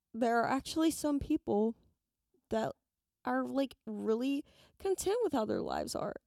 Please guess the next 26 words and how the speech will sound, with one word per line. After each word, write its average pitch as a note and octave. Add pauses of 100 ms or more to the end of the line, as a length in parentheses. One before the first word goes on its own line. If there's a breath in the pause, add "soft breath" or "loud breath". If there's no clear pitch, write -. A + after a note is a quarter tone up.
(100)
And -
I'm F4+
so B3+
happy C4+
for B3
those A3+
people. G3+ (480 soft breath)
Literally D#4+
perfect. A#3+
I B3 (200)
got C4
a F4
couple C4+
responses B3+
that A#3
were A3
all G#3
like, G3+ (320)
"Yeah, E4
I'm C4+
actually F#4+
really D4
happy C4+
with C4+
my C#4+
life." D4+